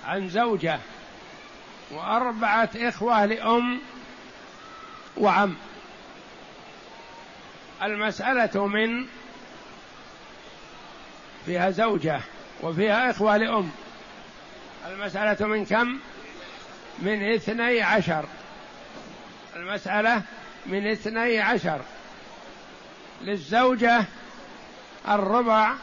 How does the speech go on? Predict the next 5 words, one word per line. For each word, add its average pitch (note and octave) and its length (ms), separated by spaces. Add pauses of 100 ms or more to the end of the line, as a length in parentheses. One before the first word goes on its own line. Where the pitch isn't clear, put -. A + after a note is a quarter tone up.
(680)
ثلاثة، D3 520 (880)
تأخذه G#3 400
وتمشي. F#3+ 520 (2000)
للإخوة A3+ 840
لأم A#3+ 520